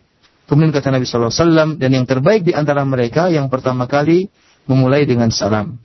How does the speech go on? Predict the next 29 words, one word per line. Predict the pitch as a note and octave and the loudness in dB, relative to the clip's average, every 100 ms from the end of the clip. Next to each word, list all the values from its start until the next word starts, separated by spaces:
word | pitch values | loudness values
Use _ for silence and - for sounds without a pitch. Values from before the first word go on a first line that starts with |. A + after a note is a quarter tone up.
| _ | _
Ya. | A#2 - - _ _ _ | -10 -10 -14 _ _ _
Dalam | - E3 D#3 | 0 2 2
hadis | F#3 | 0
yang | E3+ D#3 | 0 0
lain | D#3 D#3+ | 0 0
diriwayatkan | C#3+ C#3+ C#3+ C3+ | 0 0 -2 -2
oleh | |
Abu | B2+ B2+ | 0 0
Dawud, | B2+ A#2+ C#3+ B2+ - _ _ _ _ | 0 2 2 0 -6 _ _ _ _
dalam | A#2+ B2 | -2 0
sunannya | A#2+ C3 C3+ B2+ A#2+ B2 | 0 2 2 0 -2 -4
Rasulullah | - B2+ B2 | -4 -2 -2
sallallahu | |
alaihi | - | -2
wasallam | C3 B2 | -2 -2
bersabda, | A#2 D3 C3 B2+ B2 - - _ _ _ | -2 -2 -2 0 0 -2 -10 _ _ _
"Man | B2+ C3 B2 | -2 0 0
hajara | D#3 F3+ D3+ C#3+ C#3+ | 0 0 0 0 -2
akhahu | B2+ E3 D#3+ C3 | -2 0 -2 -4
sanatan | - D#3+ E3+ D#3+ F#3+ G3+ - _ _ _ _ | -2 -2 -2 0 -2 -2 -8 _ _ _ _
fahuwa | C#3+ C#3 C#3 | 0 2 0
kas-, | C3+ - D#3 - | -4 -6 -6 -4
kasafki | F3 - D3 - B2 | -4 -2 -4 -4 -2
damih." | A#2+ A2+ F2+ _ _ _ _ _ - | 0 0 -2 _ _ _ _ _ 0
Barang | C#3 C#3 | 0 0
siapa | F3+ G3+ G3 D#3+ | 0 0 2 0
yang | C#3+ | 0
memboikot | C3+ C#3+ A3+ F#3+ D3+ | 2 2 2 0 -2
saudaranya, | B2 A2+ A2 A2+ G#2+ G#2 | -2 -2 0 0 0 -2